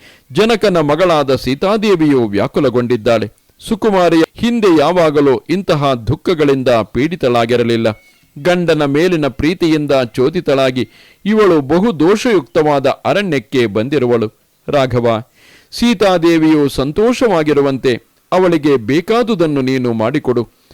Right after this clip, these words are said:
ಅರಣ್ಯಕ್ಕೂ ನಿನ್ನನ್ನು ಅನುಸರಿಸಿ ಬಂದಿರುವ ಇವಳು, ನಿಲ್ಲಿಸಿ ಬಂದಿರುವ ಇವಳು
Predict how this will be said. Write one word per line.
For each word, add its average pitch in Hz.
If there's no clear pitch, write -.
ಅರಣ್ಯಕ್ಕೂ 165
ನಿನ್ನನ್ನು 151
ಅನುಸರಿಸಿ 233
ಬಂದಿರುವ 165
ಇವಳು, 131
ನಿಲ್ಲಿಸಿ 247
ಬಂದಿರುವ 165
ಇವಳು 131